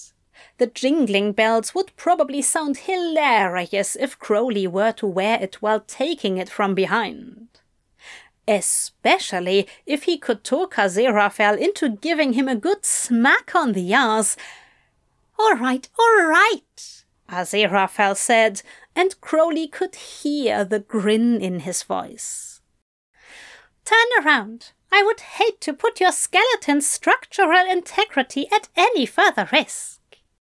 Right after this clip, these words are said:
Crowley looked back, and fuck. If he lived another six thousand years, he'd never get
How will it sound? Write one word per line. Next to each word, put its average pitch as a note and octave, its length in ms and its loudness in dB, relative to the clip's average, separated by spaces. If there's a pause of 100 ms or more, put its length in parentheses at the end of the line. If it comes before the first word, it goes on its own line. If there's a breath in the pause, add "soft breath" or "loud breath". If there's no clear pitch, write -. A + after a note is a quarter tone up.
(1120 soft breath)
Crowley A#3+ 540 2
looked C#4+ 400 -2
back, - 380 -12 (320)
and A3 340 -10 (320)
fuck. - 580 -6 (1300 loud breath)
If F#4+ 240 2
he C4 180 -2
lived B3+ 420 0
another B3+ 600 2
six - 520 -4
thousand G#3+ 680 0
years, A#3+ 460 2 (160 loud breath)
he'd - 400 -2
never D#4+ 720 4
get A3+ 280 0